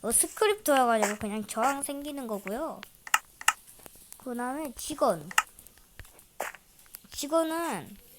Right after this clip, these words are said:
그냥 희건? 희건보다 좀 약한 거.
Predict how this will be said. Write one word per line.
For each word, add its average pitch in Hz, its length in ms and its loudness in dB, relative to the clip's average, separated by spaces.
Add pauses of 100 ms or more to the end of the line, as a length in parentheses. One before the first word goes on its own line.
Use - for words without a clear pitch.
(400)
그냥 294 420 2
희건? 403 380 2 (1000)
희건보다 330 1120 6 (420)
좀 403 240 2
약한 233 380 0
거. 196 180 -4